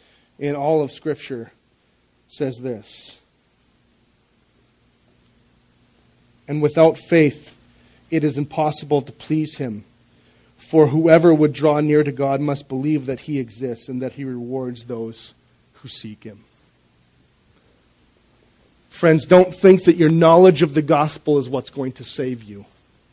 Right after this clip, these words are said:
Don't think your knowledge, or, or, or don't think that the amount of times you hear the gospel is what's going to save you. Friends, it's your belief in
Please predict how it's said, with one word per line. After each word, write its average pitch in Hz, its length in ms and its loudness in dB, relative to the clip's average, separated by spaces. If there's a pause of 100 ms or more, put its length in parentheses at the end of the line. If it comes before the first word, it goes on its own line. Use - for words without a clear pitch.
(2750)
Don't 170 200 4
think 190 260 4
your 165 300 8 (160)
knowledge, 175 720 6
or, 170 180 4
or, 170 180 2 (100)
or 180 120 0
don't 190 280 0
think 202 240 2 (200)
that 160 320 4 (1500)
the 175 100 2
amount 175 460 2
of 175 100 0
times 180 460 -4
you 170 60 -4
hear 165 240 -2
the 165 100 -2
gospel 156 480 -6
is 131 100 -8
what's 143 220 -10
going 147 220 -10
to 143 60 -10
save 139 280 -12
you. 131 80 -12
Friends, 147 400 -12 (160)
it's 147 240 -12
your 151 140 -4
belief 135 720 -10 (260)
in 156 320 -8